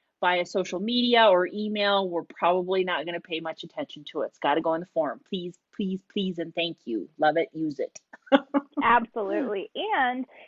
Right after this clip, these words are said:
Speaker 2: in the effort of practicing what we're preaching, um, we are in the process of building out some virtual communities for this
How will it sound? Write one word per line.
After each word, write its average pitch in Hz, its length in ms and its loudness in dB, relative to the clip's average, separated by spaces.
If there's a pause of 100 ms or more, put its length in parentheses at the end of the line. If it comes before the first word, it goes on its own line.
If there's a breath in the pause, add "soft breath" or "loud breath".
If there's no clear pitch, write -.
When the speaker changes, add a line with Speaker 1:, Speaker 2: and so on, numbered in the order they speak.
Speaker 2:
in 277 120 -4
the 294 120 -4
effort 320 300 0
of 254 140 -6
practicing 240 580 -2
what 220 160 0
we're 214 140 -2
preaching, 214 720 -6
um, 196 320 0
we 269 380 2
are 269 160 6
in 233 80 2
the 220 80 0
process 208 400 0
of 214 100 -10
building 208 360 0
out 185 160 -4 (140)
some 190 300 -10 (360)
virtual 220 520 4
communities 202 680 -4 (120)
for 202 200 2
this 202 160 -4